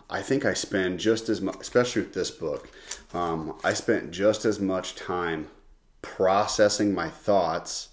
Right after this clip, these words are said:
as I did reading, right? So when you're taking inventory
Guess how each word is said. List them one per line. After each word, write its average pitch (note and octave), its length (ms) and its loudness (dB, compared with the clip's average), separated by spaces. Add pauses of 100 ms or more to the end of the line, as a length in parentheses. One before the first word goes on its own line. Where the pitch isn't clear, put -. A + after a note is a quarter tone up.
(1000)
as F2+ 160 -2
I F2 40 0
did F2 160 0
reading, D#2 600 -2 (540)
right? E2 400 -4
So E2+ 420 0 (760)
when F#2+ 160 2
you're F#2+ 100 4
taking C3 520 4
inventory E2 880 0